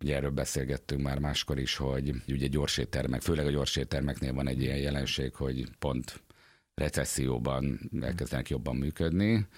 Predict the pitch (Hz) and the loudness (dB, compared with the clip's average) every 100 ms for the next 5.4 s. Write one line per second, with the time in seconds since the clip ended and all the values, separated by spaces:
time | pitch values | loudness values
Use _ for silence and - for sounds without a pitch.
0 | - - - - 76 69 67 71 69 67 | -20 -20 -8 0 2 2 0 0 2 -2
1 | - - - - 52 55 55 50 64 62 | -6 -12 -10 -6 -4 -2 -4 -2 -2 -2
2 | 62 64 64 60 64 - - - - 65 | 0 0 0 -2 -4 -8 -8 -8 -4 -2
3 | 65 64 - - 57 71 64 67 60 71 | -2 -4 -4 -4 -2 -2 0 -2 -2 -4
4 | - 62 58 58 60 - 64 - 69 - | -2 -4 -4 -4 -6 -4 -4 -2 -4 -2
5 | 62 58 60 | -2 0 0